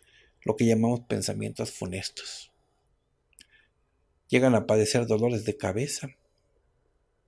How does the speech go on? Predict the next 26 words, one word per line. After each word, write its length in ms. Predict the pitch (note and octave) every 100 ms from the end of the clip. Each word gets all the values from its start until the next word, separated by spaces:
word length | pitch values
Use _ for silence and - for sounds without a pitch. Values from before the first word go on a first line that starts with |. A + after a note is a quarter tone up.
| _ - _ _ _ _ _ _ _ _
Bueno, 280 | - C3 C3 -
a 100 | B2
veces 680 | F3+ - A3+ - - - _ _ _ _ _ _ _ _
tienen 300 | D#3+ A3+ A3
dificultad 680 | C3+ - - A#2+ A#2 - G#3+ - - _ _ _ _ _ _ _ _ _ _ _ _ -
para 220 | A#2 B2
usar 320 | A#2+ - F3
o 160 | G#3 D3+
para 180 | A#2+ A#2
entender 400 | A2+ A#2+ A#2 E3 C#3
el 40 |
lenguaje, 460 | A2 A2 D#3 F3+ B2
o 80 | A2
sea, 160 | A#2+
el 80 | G#2
idioma. 580 | G2+ D3+ D#3+ B2 C3 _ _ _ _ _ _ _ _ _ -
O 80 | A2+
sea, 220 | C#3+ D3
que 100 | C#3+
les 160 | B2+ -
están 260 | - E3
hablando 440 | D3+ D#3 F#3+ F3+ C3+
y 60 |
como 320 | - A2 A2
que 140 | G#2 A2+
no 320 | A#2+ C3+